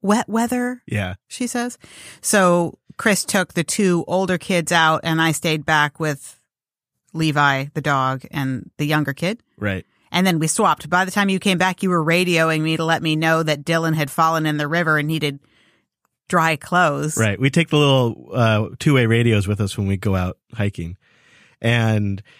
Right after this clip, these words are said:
Speaker 2: Dylan, of course, wanted to be, you know, a ten-year-old boy and climb along the bank.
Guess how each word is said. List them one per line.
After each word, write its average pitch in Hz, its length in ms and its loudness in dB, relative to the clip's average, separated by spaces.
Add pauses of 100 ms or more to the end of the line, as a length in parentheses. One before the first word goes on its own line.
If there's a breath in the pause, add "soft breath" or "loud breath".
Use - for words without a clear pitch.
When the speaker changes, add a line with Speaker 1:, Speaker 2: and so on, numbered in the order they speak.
(220 soft breath)
Speaker 2:
Dylan, 147 260 2
of 143 120 -4
course, 147 440 0
wanted 127 320 2
to 123 380 0
be, 127 500 0
you 127 140 0
know, 117 80 2
a 117 60 0
ten-year-old 123 420 2
boy 117 260 2
and 107 100 0
climb 117 240 0
along 117 300 2
the 101 60 -2
bank. 104 440 0